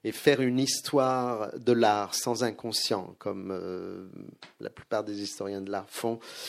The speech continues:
faire de l'histoire sans l'inconscient,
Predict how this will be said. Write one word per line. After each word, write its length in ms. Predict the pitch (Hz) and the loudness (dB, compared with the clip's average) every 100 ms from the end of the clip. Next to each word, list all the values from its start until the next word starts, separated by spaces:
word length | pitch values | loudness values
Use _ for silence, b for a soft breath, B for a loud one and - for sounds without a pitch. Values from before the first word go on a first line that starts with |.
| B B B | B B B
faire 320 | - 143 139 | 0 4 4
de 100 | 120 | 6
l'histoire 800 | 120 135 - - 170 139 98 - | 4 4 0 6 8 8 6 -2
sans 300 | - - 135 | -4 6 6
l'inconscient, 720 | 127 117 113 110 - - 92 | 6 2 -2 -6 -4 -4 -6